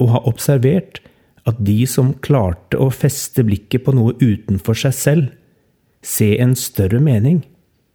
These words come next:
de hadde større sjanse for å overleve. «Livet har en hensikt med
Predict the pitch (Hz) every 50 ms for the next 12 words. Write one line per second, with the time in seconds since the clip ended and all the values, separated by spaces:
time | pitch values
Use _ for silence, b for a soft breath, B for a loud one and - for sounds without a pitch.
0 | _ _ 95 98 104 127 156 165 147 - - 127 110 95 107 104 - - - -
1 | 92 90 98 101 - - 110 90 82 82 - - - 107 95 87 - - 90 87
2 | 95 101 - - 117 104 90 85 87 85 90 95 101 117 117 - - _ _ _
3 | _ _ _ _ _ _ _ _ _ _ _ _ _ _ _ _ _ _ _ _
4 | _ _ _ _ _ _ _ _ _ _ _ _ _ _ _ - 104 104 101 101
5 | 101 120 120 107 92 92 104 110 107 - 117 98 92 - - - - 87 - -
6 | - 101 98